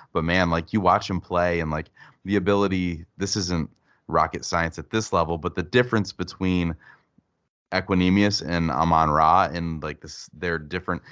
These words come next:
I saw so many things leading up to the draft that said, like,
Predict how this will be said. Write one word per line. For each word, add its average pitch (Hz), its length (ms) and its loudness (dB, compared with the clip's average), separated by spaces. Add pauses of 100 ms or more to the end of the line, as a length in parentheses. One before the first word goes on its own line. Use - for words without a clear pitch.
(140)
I 117 80 6
saw 135 180 2
so 147 140 -2
many 123 140 0
things 101 360 -4
leading 95 180 -2
up 92 80 -4
to 92 80 -4
the - 20 -8
draft 82 380 0
that 82 100 -8
said, 85 160 -6
like, 80 180 -6